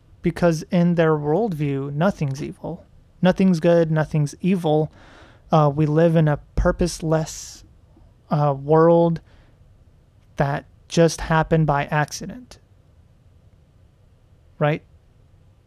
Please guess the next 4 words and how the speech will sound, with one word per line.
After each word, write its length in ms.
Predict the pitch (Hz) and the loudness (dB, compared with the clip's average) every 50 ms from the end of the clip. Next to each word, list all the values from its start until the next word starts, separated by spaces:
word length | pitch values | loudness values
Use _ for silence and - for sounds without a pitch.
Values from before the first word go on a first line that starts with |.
| _ _ _ _ _ _ _ _ - _ _ _ - _ _ _ _ _ _ _ _ _ _ _ _ _ _ _ _ _ | _ _ _ _ _ _ _ _ -20 _ _ _ -20 _ _ _ _ _ _ _ _ _ _ _ _ _ _ _ _ _
Actually, 480 | - 160 180 190 - - 180 160 160 160 | -4 -4 -4 -4 -4 -4 0 0 0 2
this 220 | 151 160 151 - | 0 0 -2 -2
world 280 | 160 156 156 170 170 165 | 0 2 2 2 2 2
is 140 | 160 143 | -2 -4